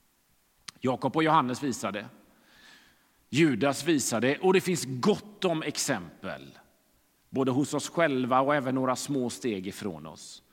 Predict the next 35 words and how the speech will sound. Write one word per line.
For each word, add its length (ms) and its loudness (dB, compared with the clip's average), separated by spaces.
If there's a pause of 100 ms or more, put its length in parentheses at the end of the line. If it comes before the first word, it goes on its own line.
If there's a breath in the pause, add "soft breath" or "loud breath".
(380 loud breath)
Och 80 2
det 60 6
är 40 4
just 560 -4
detta 300 -2
jag 180 -2
tänker 600 -10
är 160 -2
en 100 -6
kristen 840 -6
människas 480 -4
största 500 -8
utmaning. 760 -12 (320 loud breath)
Att 340 -2
trots 580 -2
ens 240 -4
intention, 960 -4 (360 loud breath)
trots 280 0
ens 220 -2
mening 640 2
och 180 -4
tanke 760 -2 (320 loud breath)
är 120 4
att 140 2
följa 640 2
Jesus 680 -2
och 360 0
likna 680 4
Gud 380 2
som 200 0
skapar 680 2
oss 160 -2
till 120 2
hans 300 2
avbild, 680 0